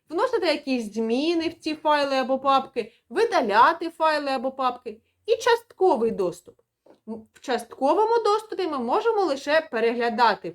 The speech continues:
файли і папки. А як ви думаєте, для чого не для всіх папок на комп'ютері повинен стояти спільний доступ у мережі? Правильно,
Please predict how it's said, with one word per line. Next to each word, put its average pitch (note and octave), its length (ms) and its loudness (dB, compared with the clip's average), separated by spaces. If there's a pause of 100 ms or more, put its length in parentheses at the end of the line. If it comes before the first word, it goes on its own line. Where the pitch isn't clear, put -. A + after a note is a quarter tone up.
файли A3 460 0
і A3 60 -14
папки. - 460 -8 (600)
А E4 100 2
як A4+ 280 2
ви B4 160 2
думаєте, B3+ 600 -2
для C#4+ 220 -2
чого G#4+ 460 2
не F4+ 160 0
для F4+ 180 -2
всіх F#4+ 400 -2
папок D#4+ 420 2
на C#4+ 120 -8
комп'ютері E4 800 -6 (600)
повинен G4 540 2
стояти E4+ 520 -2
спільний D#4 460 -2
доступ C4+ 460 -6
у A#3 60 -8
мережі? A3 540 -4 (1600)
Правильно, C4+ 760 4